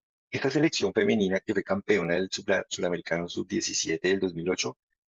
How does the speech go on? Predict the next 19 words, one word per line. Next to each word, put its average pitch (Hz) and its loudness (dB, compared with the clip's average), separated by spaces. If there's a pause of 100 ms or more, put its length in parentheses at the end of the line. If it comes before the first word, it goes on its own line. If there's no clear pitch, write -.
(160)
tenía 101 4
nombres 110 2
como - -4
Yoreli 92 2
Rincón, 95 -4 (1200)
Natalia 101 4
Gaitán, 101 2 (360)
Tatiana 101 2
Ariza, 107 -4 (1080)
Marcela 107 2
Cosme, 117 0 (100)
Ingrid 113 0
Vidal, 107 4 (200)
Jessica 104 -2
Paola 185 2
Sánchez, - -6 (160)
y 143 2
la 135 6
única 135 0